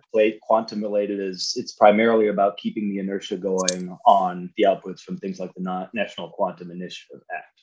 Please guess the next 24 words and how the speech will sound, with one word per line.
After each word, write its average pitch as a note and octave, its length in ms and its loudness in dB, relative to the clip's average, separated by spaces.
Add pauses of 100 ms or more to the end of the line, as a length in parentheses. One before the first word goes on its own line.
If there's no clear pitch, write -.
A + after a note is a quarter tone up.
So F2+ 500 -4 (160)
Trump A#2 200 8
administration G#2 600 0
had G2 140 2
a F#2+ 40 0
lot G2 220 6
of - 80 -6
focus G#2 400 2
on F#2+ 160 -2
this, F#2+ 320 -4
in G2 140 -10
part G#2 260 8
because F#2+ 260 -10
of F2 140 -10
some, F#2+ 180 -6 (580)
you F#2+ 60 0
know, F2 60 6
high G#2+ 180 10
profile G2 460 4
people F#2+ 320 -4
in E2+ 80 -8
the F2+ 120 -8
administration, F#2 800 -6
like, F2 200 -12